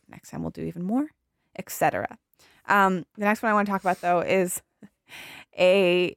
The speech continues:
a chicken named Mabel, who originally was supposed to be a chicken that was, like,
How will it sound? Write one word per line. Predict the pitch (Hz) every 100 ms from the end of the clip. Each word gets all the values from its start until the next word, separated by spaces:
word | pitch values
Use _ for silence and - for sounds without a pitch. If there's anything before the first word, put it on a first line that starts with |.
| _
a | 190
chicken | 190 - 180 254 302 440 480 _ _ _
named | 349 220 208
Mabel, | 185 185 226 330 480 - _ _ _ _ _ _ _ _ _ -
who | 254 233 226 220 220 - _ _ _ _ _ _ _ _ _ _ _ -
originally | 220 294 311 311 302
was | 254
supposed | - 220 -
to |
be | 214 208
a | 202
chicken | - 202 196 190
that | 175 -
was, | 185 185
like, | 170 170